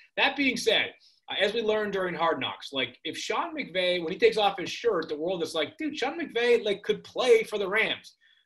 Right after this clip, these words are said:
Meanwhile, like, if I take off my shirt, people are like, "Why does your body go inwards and not, like, why, you, like, do you have a dent or something?" Like,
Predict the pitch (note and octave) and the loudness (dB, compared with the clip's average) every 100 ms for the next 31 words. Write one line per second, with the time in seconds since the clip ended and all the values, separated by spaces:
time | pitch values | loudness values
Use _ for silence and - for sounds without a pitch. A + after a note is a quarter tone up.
0 | - A3 C#4+ C4 B3+ A#3 A#3 F#3 - - | -4 -2 0 0 -2 -2 0 -2 -4 -10
1 | F3 A#3 A#3+ A3+ A#3 G3 G3+ G#3 - E3+ | -2 2 4 4 2 2 0 0 0 -2
2 | D#3+ F#3+ G3 F3+ F3 E3+ _ D3 F#3+ E4 | -2 -4 -2 -2 -2 -4 _ -4 -2 -2
3 | - C4 A#3+ A#3 G#3+ G3+ G3 G#3+ G#3 C3+ | -2 0 2 2 2 2 0 0 0 -4
4 | A#2+ C3+ E3 E3 D3+ C#3 - _ _ - | -4 -4 -4 0 0 0 -10 _ _ -12
5 | - - F3 G#3 G3+ G#3 F3+ - - - | -12 -12 -4 -4 0 0 0 -2 -8 0
6 | A3 G3 F3+ C#3+ A#3+ A#3+ A#3 B3+ B3+ B3+ | 2 2 2 2 2 2 0 -2 -2 -2
7 | A#3 F3+ | 0 -2